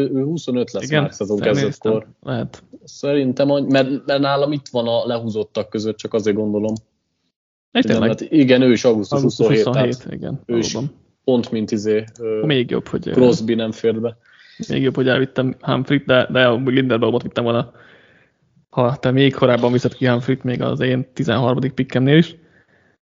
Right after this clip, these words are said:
Speaker 2: Na és akkor én zárom a draftot egy cornerrel, csak melyikkel?
Speaker 1: Kíváncsi vagyok egyébként erre.
Speaker 2: Hát, ö,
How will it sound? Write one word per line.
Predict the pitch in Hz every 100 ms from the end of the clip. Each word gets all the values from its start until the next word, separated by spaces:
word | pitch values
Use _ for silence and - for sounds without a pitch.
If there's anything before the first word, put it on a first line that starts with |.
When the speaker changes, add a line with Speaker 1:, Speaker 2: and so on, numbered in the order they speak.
| _ _ _ _ _ -
Speaker 2:
Na | 185
és |
akkor | 208 233
én | 220
zárom | 160 165
a | 143
draftot | 156 156 139
egy | 135
cornerrel, | - 143 135 127 131 135
csak | 143 -
melyikkel? | 127 117 123 123 - _ _ - - - - 170 113 190
Speaker 1:
Kíváncsi | 151 120 104 104
vagyok | 110 107 -
egyébként | 110 101 117 107
erre. | 107 107 113 -
Speaker 2:
Hát, | 190 - -
ö, | -